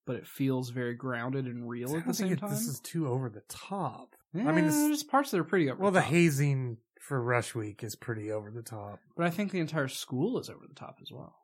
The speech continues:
Speaker 2: Yeah, but they're the normal ones in the end. Like, they are, but they aren't in comparison.
Speaker 1: So real quick, I wanna go through the plot
Speaker 2: Spoilers
Speaker 1: super
Speaker 2: start now,
Speaker 1: fast.
Speaker 2: 'cause we're gonna spoil the f-, we have to.
Speaker 1: Well, I just wanna say the plot first, and then I'm gonna, and then we're gonna go to spoilers.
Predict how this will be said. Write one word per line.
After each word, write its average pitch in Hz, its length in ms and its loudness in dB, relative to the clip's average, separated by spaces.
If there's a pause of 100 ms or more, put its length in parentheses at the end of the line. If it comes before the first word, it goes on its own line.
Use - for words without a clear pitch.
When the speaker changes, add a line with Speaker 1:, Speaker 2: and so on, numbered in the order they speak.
(140)
Speaker 2:
Yeah, 175 300 4 (160)
but 135 120 -2
they're 151 180 4
the 147 100 2
normal 143 360 4
ones 117 380 -10
in 131 180 -6
the 113 140 -4
end. 143 240 -12 (240)
Like, 143 140 2
they 151 160 6
are, 156 340 8
but 123 160 0
they 117 140 -2
aren't 120 420 0 (220)
in 120 120 -6
comparison. 127 760 -4
Speaker 1:
So - 220 -2
real 208 180 8
quick, 202 240 6
I 185 40 4
wanna 165 180 8
go 170 160 8
through 180 180 4
the 151 80 2
plot 156 560 8 (260)
Speaker 2:
Spoilers 170 360 10 (180)
Speaker 1:
super 214 120 6
Speaker 2:
start 135 100 8
now, 147 260 8
Speaker 1:
fast. - 320 -4
Speaker 2:
'cause 120 220 -4
we're 135 100 2
gonna 131 160 2
spoil 120 300 0
the 110 80 -6
f-, - 120 -14 (260)
we 135 140 2
have 117 280 0
to. 151 160 -10
Speaker 1:
Well, 202 280 12
I 180 160 10
just 190 140 2
wanna 202 160 4
say 180 160 2
the 165 80 6
plot 151 300 6
first, 143 300 2
and 131 100 0
then 131 80 0
I'm 127 100 -2
gonna, 127 240 -8
and 139 180 -4
then 135 120 0
we're 131 120 0
gonna 123 140 -6
go 117 80 -8
to 117 80 -8
spoilers. 135 420 -12